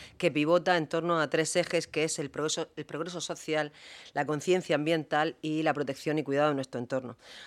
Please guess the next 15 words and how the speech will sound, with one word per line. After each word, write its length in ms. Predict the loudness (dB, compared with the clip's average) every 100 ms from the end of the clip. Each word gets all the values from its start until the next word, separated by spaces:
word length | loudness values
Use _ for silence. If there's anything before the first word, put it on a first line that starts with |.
| -2
Además, 480 | 0 4 2 2 0
eh, 400 | 2 2 -2 -4
eh, 640 | -4 -2 -2 -2 -2 -4 -6
eh, 800 | -6 -6 -8 -10 -12 -12 -12 -10
yendo 440 | 2 4 6 6 4
o 80 |
caminando 640 | 6 4 8 6 6 4 2
hacia 340 | 0 2 4
un 240 | 6 4 2
turismo, 500 | 2 2 0 0 2
un 80 |
modelo 300 | 4 6 6
turístico, 640 | 2 0 -2 -2 -4 -2 -2 -6 -14 0
eh, 180 | 2 2
sostenible, 720 | -2 -2 0 2 2 0 -2